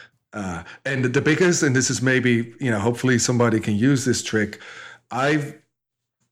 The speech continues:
half of those emails, over four hundred thousand, I collected by creating a quiz. And for sure, people have seen it before on Facebook. It's like,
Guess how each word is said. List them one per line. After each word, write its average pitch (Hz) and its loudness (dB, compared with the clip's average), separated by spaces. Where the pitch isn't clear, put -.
half 143 2
of 147 0
those 143 2
emails, 139 0
over 151 2
four 139 0
hundred 123 -2
thousand, 120 0
I 113 -8
collected 120 -2
by 110 0
creating 123 -2
a 113 -2
quiz. 123 0
And 110 -4
for - -6
sure, 139 2
people 135 0
have 123 0
seen 143 0
it 127 0
before 123 0
on 110 -2
Facebook. 113 -2
It's 113 -6
like, 104 -2